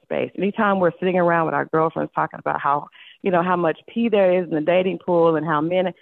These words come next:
then we're gonna continue to attract that. So I think we have to change our mindset and then realize that if we want a quality man, we have to show up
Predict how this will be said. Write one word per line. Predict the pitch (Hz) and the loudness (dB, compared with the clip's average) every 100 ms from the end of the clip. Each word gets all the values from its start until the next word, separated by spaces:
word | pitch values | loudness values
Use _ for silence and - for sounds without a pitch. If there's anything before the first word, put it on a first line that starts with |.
| - | -8
then | - 262 | 0 2
we're | 285 | 2
gonna | 285 269 | 2 0
continue | 247 208 233 220 | -2 -2 -2 -2
to | 208 185 | -2 -4
attract | - - - - | -4 -4 -4 -4
that. | - 64 - _ _ _ _ _ - | -4 -4 -6 _ _ _ _ _ -2
So | 196 | 0
I | 190 | 2
think | 226 202 | 0 -2
we | 202 | 0
have | 185 | 0
to | 175 160 | 0 -2
change | 190 190 214 | -2 0 0
our | 247 | 0
mindset | 240 170 160 160 - 135 143 - - - - | 0 0 0 -4 -4 -2 -2 -6 -18 -16 -4
and | 170 | -2
then | 196 208 | 0 0
realize | 190 190 175 170 165 | 0 2 2 0 -2
that | 160 | -4
if | 160 | -4
we | 170 | -2
want | 160 170 | -2 -2
a | |
quality | 175 175 151 151 147 | -2 -2 -2 -2 -4
man, | 185 202 175 160 - - _ | -2 -2 -2 -4 -8 -20 _
we | - 175 | -2 0
have | 175 165 | 0 -2
to | 165 - | -6 -4
show | 156 160 | 0 2
up | 147 143 | 0 -2